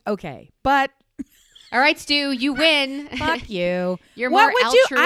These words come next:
Speaker 2: altruistic.
Speaker 1: know. I mean, that would just where I would start, right? This isn't, like, my one and only spell for all time. I'm just saying what would really, what would give me a nice smile and give me a nice lift right now?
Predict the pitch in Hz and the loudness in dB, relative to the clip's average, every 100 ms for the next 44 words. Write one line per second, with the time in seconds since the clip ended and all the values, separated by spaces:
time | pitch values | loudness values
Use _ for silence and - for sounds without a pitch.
0 | 523 605 180 185 226 220 - 285 349 392 | 4 2 0 -2 0 -2 -2 -6 -4 -2
1 | 403 480 480 415 339 233 190 - - 311 | 0 -2 -4 -2 -2 -2 -6 -8 -4 0
2 | 302 160 _ - _ _ _ _ - 202 | 0 -2 _ -20 _ _ _ _ -8 -6
3 | 302 - 320 403 392 240 240 226 208 208 | -6 -10 -12 -8 -8 -6 -6 -6 -4 -4
4 | 220 214 202 185 - 185 180 160 147 - | -4 -4 -6 -8 -8 -8 -6 -8 -10 -12
5 | 220 226 151 131 - _ 240 262 - 247 | -12 -10 -10 -12 -16 _ -12 -12 -10 -8
6 | 220 226 277 247 208 202 180 165 156 _ | -6 -8 -10 -10 -10 -8 -6 -8 -10 _
7 | _ - 339 254 269 226 175 160 165 - | _ -10 -8 -8 -8 -8 -8 -12 -12 -12
8 | 165 156 147 151 147 131 127 - 135 123 | -10 -10 -12 -12 -12 -12 -14 -14 -16 -16
9 | - 117 - 104 - | -18 -18 -18 -20 -20